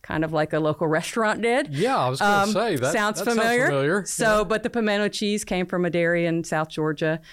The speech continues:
Speaker 1: Um, we actually are doing local honey right now. Um, I'm trying to think of our, our chicken. All our chicken comes out of Gainesville. So if you think about the volume of kids we're feeding, it's really, it has such an economic impact for
Speaker 2: Uh-huh.
Speaker 1: the state of Georgia and the Southeast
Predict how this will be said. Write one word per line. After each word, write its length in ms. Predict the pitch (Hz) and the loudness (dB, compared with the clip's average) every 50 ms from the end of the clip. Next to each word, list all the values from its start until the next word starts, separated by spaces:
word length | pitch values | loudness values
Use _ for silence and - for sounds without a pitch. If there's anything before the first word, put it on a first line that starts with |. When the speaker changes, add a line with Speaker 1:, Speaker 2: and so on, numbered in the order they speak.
| - - - - - | -20 -20 -20 -12 -6
Speaker 1:
Um, 480 | 165 151 147 147 147 143 147 143 156 147 - - | -4 -2 -2 0 0 0 0 -2 -2 -6 -10 -8
we 220 | - 160 156 151 | -4 -2 0 0
actually 280 | 139 147 - - - 156 | 0 0 -2 -2 -2 0
are 40 | 147 143 | 0 0
doing 200 | 151 147 147 143 | 0 0 0 2
local 240 | 143 139 139 - 143 | 0 -2 -2 -4 -6
honey 320 | - - 247 247 240 233 | -2 -2 0 0 2 2
right 220 | 220 220 208 214 185 | 2 2 0 0 0
now. 580 | 202 196 196 190 190 190 190 185 185 185 170 - _ - - - | -2 -2 0 2 2 2 2 2 0 -2 -4 -8 _ -14 -6 -4
Um, 400 | 165 156 151 147 143 139 143 139 | -2 0 0 0 0 0 -2 -2
I'm 60 | - | -4
trying 220 | - - - 208 175 | -8 -6 -4 -4 -4
to 40 | 156 | -2
think 180 | - 202 - | -4 -4 -4
of 180 | 180 151 - - | -4 -6 -6 -6
our, 300 | - 165 160 156 - - - - | -4 -2 -2 -2 -2 -4 -8 -6
our 120 | - 170 | -6 -4
chicken. 520 | 156 - - 320 311 - 170 170 208 208 - - - - - - | -4 -4 -6 -6 -4 -2 -2 -2 -2 -4 -8 -18 -20 -20 -12 -6
All 160 | - 190 233 | -2 -2 0
our 100 | 247 214 | 0 0
chicken 300 | 214 - 208 - 202 180 | -2 -4 -4 -2 -2 -2
comes 200 | 175 190 170 160 | -2 -2 -2 0
out 100 | 160 147 | 0 -2
of 60 | 151 | 0
Gainesville. 500 | 135 151 143 143 147 - - - - - - - - - - - | -2 -2 -2 -2 -2 -4 -4 -4 -4 -6 -8 -14 -20 -18 -12 -6
So 380 | - 240 196 190 185 180 175 180 | -2 0 2 2 2 2 0 0
if 160 | 143 175 - | -2 -2 -2
you 80 | 214 | -2
think 220 | 208 - 302 277 - | -2 -2 -2 -2 0
about 240 | 202 208 185 156 160 | 0 0 0 0 -2
the 60 | 170 | -2
volume 460 | 143 139 151 151 156 170 175 175 170 | -2 0 0 2 2 2 2 2 0
of 120 | 165 160 | 0 -2
kids 220 | - 180 165 156 - | -2 -2 -2 0 -2
we're 80 | 160 | -4
feeding, 400 | 147 - 160 151 151 151 151 151 | -4 -2 -2 0 0 2 2 0
it's 160 | 147 131 - 151 | 0 -2 -2 -2
really, 400 | 147 156 170 185 180 165 151 - | -2 0 2 2 2 2 0 -2
it 60 | 139 | -4
has 120 | 147 165 - | -4 -4 -4
such 200 | - 156 - 165 | -4 -4 -4 -6
an 60 | 143 - - - | -6 -6 -6 -6
economic 540 | 170 160 160 151 151 143 156 175 180 175 | -4 -2 -2 0 0 0 0 0 -2 -2
impact 460 | 202 196 196 - 208 202 214 214 - - | -2 -4 -2 -2 -2 -4 -4 -4 -6 -4
for 80 | 127 | -4
Speaker 2:
Uh-huh. 140 | 113 135 180 | -2 -2 -2
Speaker 1:
the 100 | - 175 | -4 -6
state 240 | - - 190 180 175 | -4 -2 0 0 0
of 60 | 165 | 0
Georgia 260 | - 175 175 170 185 | 0 -2 -2 0 -2
and 100 | 180 175 | -2 -2
the 60 | 170 | -2
Southeast 600 | 170 - 180 170 170 165 - 175 180 175 - - | -4 -4 -4 -4 -4 -4 -2 -4 -4 -4 -8 -16